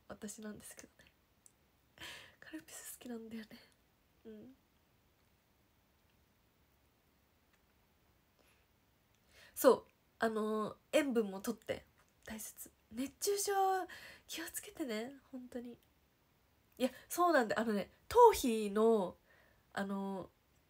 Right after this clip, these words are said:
頭皮もちゃんと、私この、めっちゃピリピリしちゃうから。そう、シュッて。あ、そう、ほうじ茶ラテでも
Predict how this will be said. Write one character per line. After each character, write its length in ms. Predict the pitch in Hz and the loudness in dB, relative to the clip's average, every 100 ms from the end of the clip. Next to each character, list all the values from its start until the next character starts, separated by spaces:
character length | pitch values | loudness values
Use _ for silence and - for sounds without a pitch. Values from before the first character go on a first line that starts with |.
| _ _ - | _ _ -2
頭 200 | 403 370 | 0 2
皮 120 | 262 | 0
も 180 | 196 185 | -4 -4
ち 140 | 190 220 | -6 -8
ゃ 60 | |
ん 100 | 233 | -8
と、 360 | - 233 180 - _ _ _ _ _ _ | -2 -2 -2 -8 _ _ _ _ _ _
私 260 | - 233 - | -14 -12 -10
こ 140 | - | -12
の、 120 | 208 - - | -14 -14 -16
め 200 | 233 247 | -12 -12
っ 40 | |
ち 60 | 247 | -12
ゃ 20 | - | -14
ピ 100 | 392 | -12
リ 60 | 381 | -8
ピ 140 | 233 | -6
リ 60 | 240 | -6
し 60 | |
ち 100 | - | -4
ゃ 40 | 202 | -4
う 40 | |
か 120 | - | -6
ら。 200 | - - - _ _ _ - - | -8 -10 -16 _ _ _ -20 -20
そ 60 | 233 | -20
う、 40 | 247 | -18
シ 300 | - - - | -16 -14 -16
ュ 20 | |
ッ 20 | - - | -20 -20
て。 60 | - _ _ - - _ _ _ _ | -20 _ _ -20 -20 _ _ _ _
あ、 160 | 208 - | -10 -10
そ 140 | - | -14
う、 40 | 214 | -12
ほ 100 | 226 | -12
う 40 | |
じ 120 | 208 | -12
茶 120 | - 220 | -12 -14
ラ 80 | 214 | -14
テ 140 | 226 | -20
で 60 | |
も 60 | 233 | -20